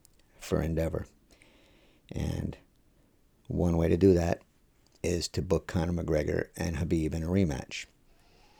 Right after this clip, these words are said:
It won't be, um, it won't be the fight that makes sense. Uh, it'll be the fight that makes money. And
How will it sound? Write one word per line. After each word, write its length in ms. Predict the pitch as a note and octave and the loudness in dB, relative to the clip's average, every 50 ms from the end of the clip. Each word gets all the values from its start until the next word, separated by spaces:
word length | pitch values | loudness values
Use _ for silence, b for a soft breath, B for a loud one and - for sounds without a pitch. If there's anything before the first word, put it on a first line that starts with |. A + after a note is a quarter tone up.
| b b b b b b b b b - _ | b b b b b b b b b -4 _
It 160 | F2+ F2 - | -2 -2 0
won't 260 | - F#2+ F#2 F#2 F#2 | 0 0 0 0 0
be, 520 | - F2+ F2+ F2 F2 F2 E2+ - E2+ - _ _ _ _ _ _ _ _ _ _ _ _ _ _ _ _ _ _ _ _ _ _ _ _ _ _ _ _ _ _ _ _ _ _ _ _ _ | 0 0 0 2 2 0 0 -2 -4 -8 _ _ _ _ _ _ _ _ _ _ _ _ _ _ _ _ _ _ _ _ _ _ _ _ _ _ _ _ _ _ _ _ _ _ _ _ _
um, 280 | - - - - - - - - - - _ - | -10 -10 -10 -10 -12 -14 -14 -16 -18 -20 _ -6
it 140 | E2+ F2+ - | -4 -4 -2
won't 260 | F2+ F2+ F2+ E2+ D#2+ | 0 -2 -2 -2 -2
be 120 | - F#2+ | -2 -2
the 120 | F2+ D#2+ E2+ | 0 0 -2
fight 360 | - - G2+ F2+ F2 - - - _ _ _ _ _ _ _ | 2 4 4 4 4 2 -2 -6 _ _ _ _ _ _ _
that 400 | - - - F2 E2+ E2+ - - | -8 -4 -2 0 0 -2 -4 -4
makes 340 | - F2+ F2 E2+ E2 - - | -4 -2 -2 -2 -2 -4 -4
sense. 600 | - - A2 A2 A#2 C#3 - - - - - - - - _ _ _ _ _ _ _ _ _ _ _ _ _ _ _ _ _ _ _ _ _ _ _ _ b b b b b b b b b b b b b b _ _ _ _ - E3+ | 0 4 6 6 6 6 2 0 -2 -4 -6 -10 -14 -20 _ _ _ _ _ _ _ _ _ _ _ _ _ _ _ _ _ _ _ _ _ _ _ _ b b b b b b b b b b b b b b _ _ _ _ -20 -18
Uh, 200 | E3 C#3 C#3 D2 - | -16 -16 -16 -10 -6
it'll 180 | F#2+ F2+ E2+ D#2+ | -4 -2 -2 0
be 140 | C2+ F2 | 0 0
the 100 | E2 E2+ | 0 0
fight 360 | E2 - - - - - - - | -2 0 2 2 2 2 0 -2
that 100 | - F2 | -2 0
makes 280 | F#2+ F#2 E2+ - - | 0 0 -2 0 0
money. 380 | - G2 G#2 G2 F2+ D#2 C#2 - - - - - _ _ b b b b b b b b b b b _ | 2 4 4 4 4 0 -2 -6 -12 -20 -20 -20 _ _ b b b b b b b b b b b _
And 540 | - C#2 D2+ E2 D#2+ E2+ E2+ F2 - - - | -2 -2 0 0 -2 -4 -4 -4 -6 -6 -8